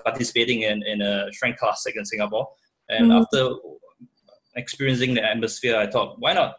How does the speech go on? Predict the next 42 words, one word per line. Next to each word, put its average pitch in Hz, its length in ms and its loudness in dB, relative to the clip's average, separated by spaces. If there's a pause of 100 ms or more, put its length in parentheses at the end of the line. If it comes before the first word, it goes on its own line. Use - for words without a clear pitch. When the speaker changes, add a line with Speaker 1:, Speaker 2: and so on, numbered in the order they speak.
(140)
Speaker 1:
I'm 117 180 -8
just 127 160 -10
gonna 107 440 0 (240)
try." 117 260 2 (520)
<laughs> 135 140 -6 (280)
Uh, - 160 4
Speaker 2:
Mm. 247 460 6 (100)
Speaker 1:
back 127 220 0
then, 123 460 -2 (240)
my 120 140 0
wife 131 300 2
now, 131 460 -2
back 107 200 -4
then 113 140 -2
my 101 120 -2
girlfriend, 120 440 -4 (360)
uh, 107 100 -2
so 113 180 -2
why 113 120 0
don't 127 140 -2
we 107 200 -4 (160)
just - 200 -10 (280)
go 113 80 0
and 107 120 -6
participate 107 440 -4
in 101 120 -2
one 104 120 0
of 101 180 -8
the, 98 380 -8
the 90 140 -14
meets? - 560 -6
And 101 120 -10
we, 87 140 -18 (340)
so 113 320 -2
we 110 200 -4
went, 120 420 -6
and - 260 -10
we, - 280 -12 (360)
until 131 220 -4
now, 117 160 2
I'm 107 80 -2
still 123 440 -4